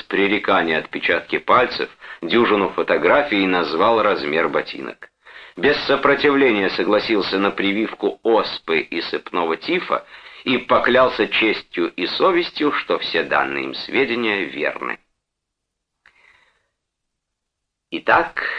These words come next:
Йере Суомалайнен превратился в гражданина Вселенной. До отъезда из Финляндии он сменил имя и фамилию на Джерри Финн,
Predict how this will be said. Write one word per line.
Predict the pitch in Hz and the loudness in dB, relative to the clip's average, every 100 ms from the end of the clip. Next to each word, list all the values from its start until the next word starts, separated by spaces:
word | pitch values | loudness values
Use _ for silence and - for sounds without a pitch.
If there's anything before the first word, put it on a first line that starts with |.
| - - _ _ _ _ _ | -10 -16 _ _ _ _ _
Йере | 98 82 120 147 110 73 - | -4 0 2 4 4 2 0
Суомалайнен | - 170 180 175 170 175 165 160 151 143 135 _ _ _ _ | 2 4 6 6 4 4 2 0 -2 -6 -12 _ _ _ _
превратился | - 76 65 - - 123 143 135 - 131 127 117 | -8 -6 -4 -6 -4 0 0 -2 0 0 0 -2
в | 107 | -6
гражданина | 76 73 - - 67 71 80 67 | -2 -2 -2 -6 -6 -4 -4 -6
Вселенной. | - - 65 65 67 64 - - _ _ _ _ _ _ - - - - | -8 -10 -8 -6 -6 -10 -14 -20 _ _ _ _ _ _ -20 -18 -14 0
До | 123 170 | 4 4
отъезда | 170 196 180 165 | 4 2 2 0
из | 151 - | 0 0
Финляндии | 113 101 110 123 107 110 | 2 4 4 2 0 2
он | 110 135 | 4 2
сменил | - 87 87 87 82 - - | 0 0 2 4 2 0 -6
имя | 101 82 76 | -2 -2 -2
и | |
фамилию | - 80 147 165 156 147 | -2 0 2 2 2 2
на | 120 85 | 0 -2
Джерри | - 90 117 120 107 113 - - | -2 2 2 2 -2 -6 -8 -8
Финн, | 87 85 78 | -2 -2 -4